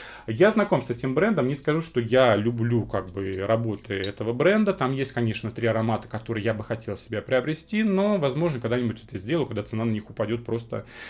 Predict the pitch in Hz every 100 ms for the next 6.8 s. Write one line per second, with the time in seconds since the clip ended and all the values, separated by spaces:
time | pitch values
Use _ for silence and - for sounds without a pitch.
0 | - - 113 113 160 - - - 98 -
1 | 110 120 - - 117 110 95 - 117 147
2 | - 120 120 113 110 120 110 113 123 156
3 | 185 131 107 - 156 139 113 123 120 123
4 | 110 104 - 101 104 - _ - - -
5 | - - 160 - 214 190 160 143 120 113
6 | 104 113 147 143 143 120 104